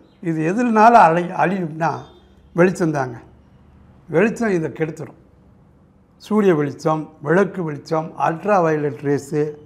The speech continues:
இந்த மாதிரி காற்று பட வெளிச்சத்துல வைக்கிறது, இதெல்லாம் பார்த்தீங்கன்னா விட்டமின் பி டூ அழிஞ்சிடும். அதனால தான் பால் பாருங்க, பாக்கெட்ல ஏன் வருதுன்னா, அதுல அந்த பாக்கெட்டை நல்லா கவனிச்சு பாருங்க, திக்கா நல்லா இருக்கும்.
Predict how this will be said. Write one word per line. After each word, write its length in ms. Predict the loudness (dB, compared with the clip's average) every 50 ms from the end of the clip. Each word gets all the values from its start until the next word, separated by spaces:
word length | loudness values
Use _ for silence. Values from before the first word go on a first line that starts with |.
| -20 -20 -20 -20 -20 _ _ _ _
இந்த 220 | _ -4 -4 -2
மாதிரி 440 | 0 0 0 0 2 0 0 -2 -4
காற்று 400 | 0 4 4 4 4 4 -2 -10
பட 220 | -6 -4 -4 -2 0
வெளிச்சத்துல 500 | -2 -2 -2 -4 -6 -8 -6 -6 -6 -6
வைக்கிறது, 680 | -6 -6 -6 -6 -6 -6 -6 -10 -12 -14 -14 -14 -16 -20 _ -20 -20 _ _
இதெல்லாம் 460 | -8 -2 -2 0 0 0 -2 -2 -2
பார்த்தீங்கன்னா 580 | 0 0 0 0 -2 -6 -6 -6 -4 -6 -6 -8
விட்டமின் 460 | -10 -12 -12 -8 -8 -8 -8 -10 -12
பி 140 | -12 -10 -10 -10 -10
டூ 220 | -10 -10 -10 -8 -8
அழிஞ்சிடும். 480 | -8 -8 -8 -10 -10 -14 -18 -20 -20 _ _ _ _ _ _ _ _ _ _ _ _ _ _ _ _ _
அதனால 380 | -6 -4 0 2 2 2 2 2
தான் 240 | 0 -2 -4 -4 0
பால் 360 | 4 6 6 6 6 4 2
பாருங்க, 680 | 2 2 2 2 0 -2 -2 -2 -2 -2 -6 -12 -20 -20 -20 _ _ _ _ _ _ _ _ _ _ _ _ _ _ _ _ 4
பாக்கெட்ல 480 | 6 6 6 6 4 -2 -4 -2 -2
ஏன் 300 | -2 0 0 0 0 0
வருதுன்னா, 500 | -2 -2 -2 -4 -4 -6 -6 -6 -8 -8 -10 -12 -14 -20 -20 -20 -20 -20 -20 -20 -20 -20 -14 -4
அதுல 260 | -2 0 0 0 0
அந்த 140 | 0 -2 -4
பாக்கெட்டை 500 | 0 4 4 6 6 4 0 -4 -4 -4
நல்லா 260 | -2 -2 -2 -2 -2
கவனிச்சு 420 | 0 0 0 0 -2 -6 -10 -8
பாருங்க, 360 | -6 -6 -6 -4 -8 -10 -10 -12 -14 -10
திக்கா 560 | -10 -10 -10 -10 -18 -18 -4 0 0 0 0
நல்லா 440 | -2 -6 -8 -10 -12 -10 0 2 4
இருக்கும். 400 | 4 4 0 -6 -8 -10 -12 -18